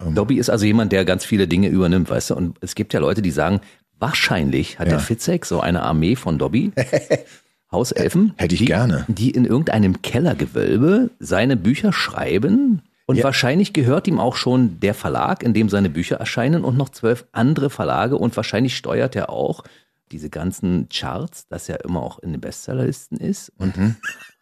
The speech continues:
Speaker 1: Also
Speaker 2: es ist aber eine Verschwörungstheorie.
Speaker 1: Ja.
Speaker 2: Du schreibst noch selbst, ja?
Speaker 1: Ja, und ich, also ganz ehrlich, ich, also das, ich, ich, das fände ich ja gar nicht schlecht, wenn's, äh, sowas gäbe. Aber sobald jemand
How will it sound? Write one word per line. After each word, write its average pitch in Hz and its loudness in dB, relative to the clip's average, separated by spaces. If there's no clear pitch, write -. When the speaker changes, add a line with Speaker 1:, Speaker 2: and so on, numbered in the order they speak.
Speaker 1:
Also 131 2
Speaker 2:
es 123 2
ist 214 0
aber 175 0
eine 160 2
Verschwörungstheorie. 78 -6
Speaker 1:
Ja. 127 2
Speaker 2:
Du 131 -2
schreibst - -2
noch 175 2
selbst, - -2
ja? 147 -2
Speaker 1:
Ja, 110 0
und 107 0
ich, 107 2
also 87 0
ganz 95 0
ehrlich, 127 0
ich, 95 -4
also 95 0
das, - -4
ich, - -12
ich, 87 -10
das - -6
fände 104 0
ich 107 2
ja 90 2
gar 78 0
nicht 73 -2
schlecht, 120 -2
wenn's, 80 -4
äh, 80 -10
sowas 85 -2
gäbe. 87 2
Aber 85 2
sobald 95 0
jemand 78 -2